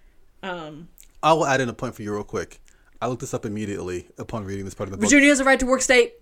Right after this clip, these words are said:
Speaker 2: Yes.
Speaker 1: did too.
Speaker 2: Okay.
Speaker 1: I did too.
Speaker 2: Yeah.
Speaker 1: And there's a, there's another thing of the, not the right to work, but another statute or whatever that actually applies more directly. But the point is, in Virginia,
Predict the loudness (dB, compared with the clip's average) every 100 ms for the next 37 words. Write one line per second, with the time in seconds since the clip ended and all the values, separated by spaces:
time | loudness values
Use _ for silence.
0 | _ -4 0 2 2 6 4 4 -2 -2
1 | -2 -4 0 2 2 2 2 2 0 -6
2 | -12 -16 -20 -18 -4 2 4 4 2 -2
3 | 0 0 0 0 0 -2 0 -2 -4 -8
4 | -6 0 -2 0 -2 -4 -4 -6 -6 -6
5 | -6 -8 -8 -12 -10 -10 -8 -8 -6 -6
6 | -6 -6 -6 -6 -8 -8 -8 -8 -10 -10
7 | -10 -10 -10 -12 -4 0 0 -2 -4 -6
8 | -10 -8 -6 -6